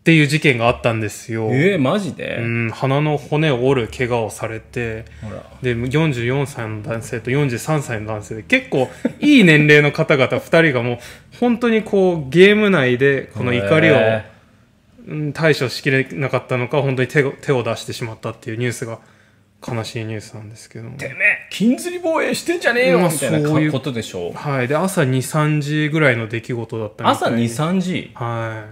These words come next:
Speaker 1: い。
Speaker 2: へえ。
Speaker 1: もうよくここまで、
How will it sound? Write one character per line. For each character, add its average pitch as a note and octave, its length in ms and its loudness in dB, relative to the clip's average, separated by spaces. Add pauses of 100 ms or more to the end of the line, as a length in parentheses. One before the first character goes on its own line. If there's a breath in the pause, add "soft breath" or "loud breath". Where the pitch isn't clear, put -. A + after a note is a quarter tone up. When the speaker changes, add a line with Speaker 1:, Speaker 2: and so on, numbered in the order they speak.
(180)
Speaker 1:
い。 G#2+ 40 -6
Speaker 2:
へ - 20 -4
え。 A2 800 -2
Speaker 1:
も B2 60 -6
う A#2 40 -4
よ D#3+ 140 -2
く C#3+ 180 -6
こ - 140 -12
こ C3 160 -8
ま B2+ 160 -2
で、 A2 300 -8